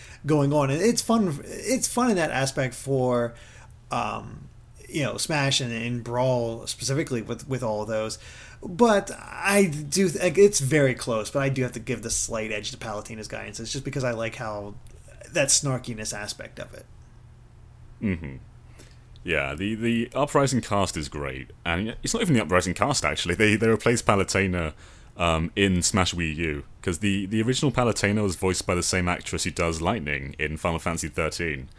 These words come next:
Speaker 1: Oh, really?
Speaker 2: And they found, uh, another actress that sounds similar, but she's not the same. So I think Pit's the only guy that they kept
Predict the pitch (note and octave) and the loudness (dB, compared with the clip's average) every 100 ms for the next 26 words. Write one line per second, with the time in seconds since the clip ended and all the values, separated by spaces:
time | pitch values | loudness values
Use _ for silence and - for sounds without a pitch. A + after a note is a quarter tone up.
0 | - D3+ D3+ A3 F#3 F2 F2 F2 F2 - | -10 -6 -6 -6 -4 -2 2 0 0 0
1 | A#2 A2+ G2+ - G#2 F#2+ F2+ G2+ G#2 G#2+ | 2 4 2 0 2 4 4 2 4 2
2 | G#2 - - - F#2+ F2+ - A2 D#3 G#3 | 2 -2 -2 0 0 2 2 0 0 -2
3 | F3+ - G#2 G3 A#2 D#2 D#2+ E2+ C#2+ B1 | -4 -4 -2 0 0 -2 -2 -2 -4 -6
4 | - - - - - F2 G3 - F3 - | -18 -20 -20 -20 -6 0 0 0 0 2
5 | B2+ A2 G#2 G2+ F#2+ F2+ E2+ - E3 - | 2 2 2 2 0 -2 -4 -4 -6 -6
6 | - | -8